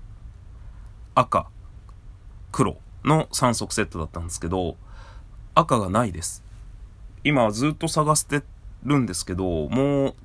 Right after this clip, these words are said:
ちょっとね、そろそろ家出る時間になってしまったので、諦めましたが、全くね、理解不能で、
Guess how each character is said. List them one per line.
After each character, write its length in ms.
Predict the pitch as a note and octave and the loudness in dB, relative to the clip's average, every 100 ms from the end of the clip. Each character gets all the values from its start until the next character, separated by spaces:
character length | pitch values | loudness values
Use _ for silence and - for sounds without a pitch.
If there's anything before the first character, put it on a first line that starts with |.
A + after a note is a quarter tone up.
| - | -4
ち 80 | C#3+ | -2
ょ 20 | |
っ 60 | - | -2
と 80 | G2+ | -2
ね、 160 | F2+ | -2
そ 160 | F2 G#2+ | 0 -2
ろ 80 | G2 | -2
そ 140 | - | -2
ろ 100 | F2 | 0
家 200 | G#2 A#2 | 2 2
出 120 | G#2+ | 2
る 100 | F2+ | 0
時 160 | F2+ G#2 | -2 0
間 200 | G2 G2+ | 2 2
に 100 | G2 | 2
な 120 | G2+ | 2
っ 40 | - | 0
て 140 | E2 | -2
し 120 | - | 0
ま 100 | F#2 | 0
っ 60 | F2 | -2
た 80 | F#2 | -2
の 140 | F2+ E2 | -2 -2
で、 320 | F2 E2+ - - - - - - - - | -4 -4 -8 -12 -14 -14 -16 -18 -18 -10
諦 220 | - A#2+ A#2 | -4 2 6
め 120 | A2+ G#2+ | 6 6
ま 120 | G#2+ | 4
し 80 | - | 4
た 140 | F2 | 2
が、 280 | F2+ E2+ E2 - - - - - - - - - - - | 2 0 -4 -12 -18 -18 -18 -18 -18 -18 -18 -16 -14 0
全 400 | G2+ B2 - F3 | 2 2 2 0
く 380 | E3+ F3 E3+ D#3+ | 2 2 2 2
ね、 240 | D3+ D3 - - - - | 2 0 -2 -14 -18 -8
理 180 | C3+ E3 | -2 0
解 360 | - C3+ A2 E2+ | 4 4 4 -2
不 240 | - G2+ | -4 -2
能 360 | G#2 G2+ G2+ F#2+ | 0 -2 -2 0
で、 380 | G#2 G2 D#2+ | 0 0 -2